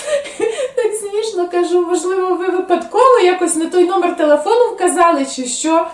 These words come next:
що мені ця посилка прийшла?" Він каже: "Та ні", каже, "я просто перевізник, я перевожу посилки з-за кордону в Україну і тут уже відправляю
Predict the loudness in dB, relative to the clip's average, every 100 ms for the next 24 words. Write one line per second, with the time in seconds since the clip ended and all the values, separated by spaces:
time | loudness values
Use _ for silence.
0 | -14 -20 -20 -10 -2 0 0 0 -2 -2
1 | -4 -4 -6 -4 -8 -8 -10 -10 -10 -12
2 | -14 _ _ _ _ _ _ -10 -10 -12
3 | -12 -12 -12 -16 _ _ -2 0 0 -2
4 | -6 -14 _ _ _ -8 -6 -2 -2 -2
5 | -4 -4 -4 -4 -8 -8 -6 0 2 2
6 | 0 -2 -4 -6 -10 -20 _ _ _ -12
7 | -6 -6 -6 -8 -6 -6 -8 -12 -12 -6
8 | -6 -8 -12 -10 -10 -12 -10 -8 -6 -8
9 | -12 -18 -16 -14 -12 -12 -14 -16 _ _
10 | _ _ -20 -18 -18 -18 -16 -16 -14 -14
11 | -14 -14 -14 -12 -14 -14